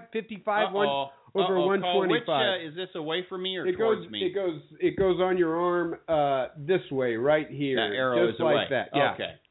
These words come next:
Speaker 2: There we go.
Speaker 1: One fifty-five over one twenty-five, Patty, is, that's probably not very good. Hey, we wanted,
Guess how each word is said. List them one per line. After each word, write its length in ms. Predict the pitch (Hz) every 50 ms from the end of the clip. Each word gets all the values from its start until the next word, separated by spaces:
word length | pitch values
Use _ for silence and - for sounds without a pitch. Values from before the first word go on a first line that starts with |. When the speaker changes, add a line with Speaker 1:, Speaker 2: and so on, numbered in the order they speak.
| _ -
Speaker 2:
There 180 | 151 160 160
we 40 | 151
go. 40 | 170
Speaker 1:
One 180 | 202 233 233 190 -
fifty-five 680 | 247 247 247 240 233 202 - 214 208 208 220 220 190
over 240 | 202 196 185 196 185
one 260 | 180 196 202 202 180
twenty-five, 720 | - - 208 202 202 202 185 - - 180 165 160 151 151 -
Patty, 400 | 170 165 160 156 156 156 156 - _ _ _ _ _ _ _ _ -
is, 180 | - 151 147 139 139 143 160
that's 180 | 170 185 185 -
probably 480 | - 190 190 175 165 165 143 151 156 151
not 240 | 147 156 156 143 135
very 220 | 151 156 151 143
good. 220 | 131 160 160 147 139
Hey, 160 | 143 175 180 185
we 60 | 180 180
wanted, 320 | 185 185 180 175 -